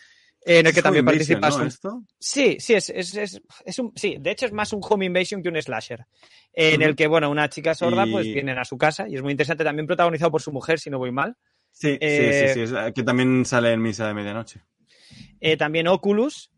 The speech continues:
Speaker 1: que es otra película
Speaker 2: Ujú.
Speaker 1: que a mí me, me encanta. Es verdad que es una película muy engañosa, pero, pero la, pero yo, donde yo, o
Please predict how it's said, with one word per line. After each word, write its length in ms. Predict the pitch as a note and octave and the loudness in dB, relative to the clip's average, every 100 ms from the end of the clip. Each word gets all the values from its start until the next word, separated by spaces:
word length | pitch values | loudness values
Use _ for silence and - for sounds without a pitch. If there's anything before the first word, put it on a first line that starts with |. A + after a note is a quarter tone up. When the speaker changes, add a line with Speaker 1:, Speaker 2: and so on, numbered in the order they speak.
| _ - | _ -2
Speaker 1:
que 440 | C#3 C3 B2+ B2+ | 2 4 4 2
es 100 | B2 | 0
otra 160 | D3 C#3+ | -2 -2
película 260 | D3 D#3 | 2 2
Speaker 2:
Ujú. 60 | D3 | 2
Speaker 1:
que 40 | |
a 40 | C#3 | 0
mí 260 | C#3+ D3 | 0 -2
me, 380 | D3 C#3+ C3+ C3 | -2 0 0 -2
me 120 | C3 | -4
encanta. 380 | C3+ B2+ D#3+ F3 | -4 -2 -2 0
Es 60 | E3+ | -2
verdad 160 | D#3 D3+ | -2 -4
que 60 | |
es 80 | D#3+ | -2
una 140 | F3+ | -2
película 420 | D3+ D#3 E3+ E3+ D#3+ | 0 0 2 2 2
muy 240 | D#3 F3+ | -2 -4
engañosa, 640 | G3+ F3+ E3+ F3+ A#3 A#3 - _ _ _ _ _ - | -2 -2 -2 -6 -6 -8 -12 _ _ _ _ _ 2
pero, 960 | E3+ D3+ D3+ D3+ D3+ D3+ D3 D3 C#3+ - | 4 6 4 4 4 4 2 0 -2 -2
pero 160 | D#3+ D#3 | 0 2
la, 140 | D3+ | 0
pero 240 | D#3+ D#3+ | 0 -2
yo, 160 | D#3+ F#3 - | 0 -4 -4
donde 320 | D3 D#3+ D#3+ | -2 0 0
yo, 80 | |
o 40 | E3+ | 0